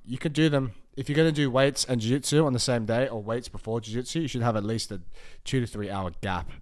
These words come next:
between that session so you can adequate, adequately refuel and hydrate. <clears throat>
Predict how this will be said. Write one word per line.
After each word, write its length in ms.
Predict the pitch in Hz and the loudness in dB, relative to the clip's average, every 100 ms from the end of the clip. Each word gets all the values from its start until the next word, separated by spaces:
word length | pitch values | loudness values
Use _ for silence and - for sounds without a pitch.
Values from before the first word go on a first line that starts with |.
| - | -10
between 320 | - - 95 | -6 -4 -2
that 140 | 90 - | -4 -4
session 440 | 101 - 123 131 | -4 0 0 -2
so 160 | - 104 | -4 -6
you 80 | 90 | -4
can 180 | 98 87 | -6 -6
adequate, 380 | 110 107 107 104 - 110 | -4 0 0 -2 -6 -4
adequately 460 | 110 104 104 98 90 | -4 -2 -4 -6 -4
refuel 460 | 104 98 101 101 | -4 -4 -4 -4
and 100 | 92 | -4
hydrate. 440 | 85 92 90 87 82 - - - - - | -6 -6 -4 -6 -8 -12 -12 -12 -14 -14
<clears throat> 80 | - | -10